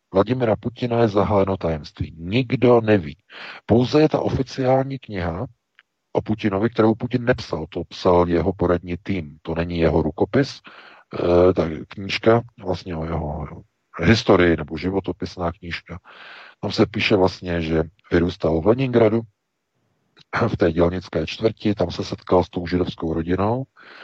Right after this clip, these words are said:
která ho velice oslovila a, eh, díky tomu získal dobrý vztah vlastně, eh, s židovskou obcí.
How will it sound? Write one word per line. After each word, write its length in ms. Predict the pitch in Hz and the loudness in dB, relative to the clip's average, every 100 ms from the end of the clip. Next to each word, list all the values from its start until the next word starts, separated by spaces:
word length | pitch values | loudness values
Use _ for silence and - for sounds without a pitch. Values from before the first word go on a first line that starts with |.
| - - | -20 -2
která 260 | 92 85 | 4 6
ho 100 | 90 | 6
velice 360 | 90 90 - 82 | 6 4 2 -4
oslovila 760 | 80 - 92 80 82 85 110 - - | -6 0 0 2 2 2 0 -4 -14
a, 440 | - 85 82 85 85 _ _ _ _ 92 | -4 0 2 2 0 _ _ _ _ -4
eh, 160 | 95 | -2
díky 260 | 90 123 113 | 0 0 2
tomu 300 | 101 90 92 | 0 -2 -6
získal 400 | 92 - 95 87 | -8 -4 0 2
dobrý 340 | 85 85 92 | 0 -2 -4
vztah 280 | 90 - 98 | -4 -6 -4
vlastně, 420 | 95 - 87 85 82 - | -6 -6 -4 -4 -4 -6
eh, 180 | 90 90 | 0 0
s 60 | 80 | 0
židovskou 540 | 82 90 90 - 85 | 2 2 2 2 2
obcí. 420 | 85 - 110 117 | 2 -4 -2 -2